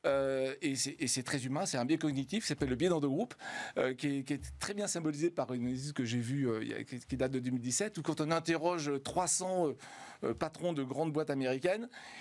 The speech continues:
euh, « Est-ce que vous avez besoin de vous transformer ? » La réponse à quatre-vingts pour cent, c'est oui. « Est-ce que autour de vous, l'industrie va transformer ? » La réponse est non.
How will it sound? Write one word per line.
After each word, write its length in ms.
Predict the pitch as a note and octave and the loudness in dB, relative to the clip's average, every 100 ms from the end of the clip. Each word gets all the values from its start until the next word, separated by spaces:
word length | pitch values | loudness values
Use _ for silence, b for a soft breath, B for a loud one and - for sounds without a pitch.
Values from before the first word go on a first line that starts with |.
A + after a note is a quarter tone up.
| B B - | B B 0
euh, « 380 | C#3+ C#3 C3+ - | 2 4 2 0
Est-ce 140 | D3 C#3+ | -2 0
que 60 | |
vous 120 | F3+ E3 | 2 4
avez 100 | D#3+ | 4
besoin 320 | D#3+ D#3 E3 | 2 2 -2
de 60 | |
vous 80 | C#3 | -4
transformer ? » 500 | C3+ C3 B2 C#3 F3 | -4 -2 0 2 2
La 140 | D#3+ B2+ | 2 2
réponse 320 | B2+ D3+ C3+ | 0 -2 -2
à 40 | |
quatre-vingts 340 | C3+ B2+ B2+ B2 | -2 -2 -4 -2
pour 120 | A#2+ | -2
cent, 140 | D3+ | 0
c'est 140 | - B2+ | 2 2
oui. « 340 | D#3+ - - _ _ B B B B | 2 0 -6 _ _ B B B B
Est-ce 200 | - A#2+ | -2 0
que 80 | - | 4
autour 240 | D#3 D#3 E3 | 4 4 2
de 80 | |
vous, 160 | D#3 E3+ | 2 2
l'industrie 380 | D#3 C#3+ C3 D#3 | 2 0 0 0
va 140 | C3 | 0
transformer ? » 480 | - B2 B2+ C#3+ F3 | -2 -2 0 2 2
La 100 | C3+ | 2
réponse 320 | A#2+ D3 D3 | 2 -2 0
est 80 | G#2+ | 2
non. 240 | A#2+ D3 | 4 2